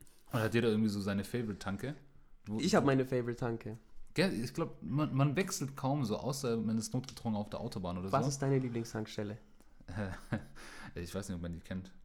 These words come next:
Speaker 2: Okay, dann wahrscheinlich <laughs> nicht, wenn's so eine
Speaker 1: Nee, aber, aber
Speaker 2: Stadtding
Speaker 1: die,
Speaker 2: ist.
Speaker 1: nee, die, die, die, das ist eine Kette, aber halt nicht so groß wie Aral oder sowas. Ähm,
Speaker 2: Hem.
Speaker 1: Ran. Kennt
Speaker 2: Ah
Speaker 1: man?
Speaker 2: ja, Ran kenn ich, tatsächlich kenn
Speaker 1: Ja,
Speaker 2: ich.
Speaker 1: also.
Speaker 2: Also meine Lieblingstankstelle ist
Speaker 1: Beste, da gibt's auch
Speaker 2: die
Speaker 1: Pizzaladen.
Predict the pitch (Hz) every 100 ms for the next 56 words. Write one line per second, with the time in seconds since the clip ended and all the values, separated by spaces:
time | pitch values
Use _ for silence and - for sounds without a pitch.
0 | - - - - - - - 127 139 120
1 | 147 151 139 160 147 - 170 143 156 139
2 | - 170 139 - 147 147 123 127 113 113
3 | 120 113 113 - 113 104 107 107 117 117
4 | 123 - 131 117 101 98 92 87 101 113
5 | - 104 - - 107 - 82 65 95 95
6 | 87 87 90 87 90 - - 135 135 117
7 | - - - - 98 90 98 98 92 -
8 | - - - 139 175 165 131 139 123 139
9 | 117 107 - 123 117 107 107 - 110 104
10 | - 92 - - 120 127 135 165 151 131
11 | 127 127 135 123 131 127 123 127 151 190
12 | 254 113 101 95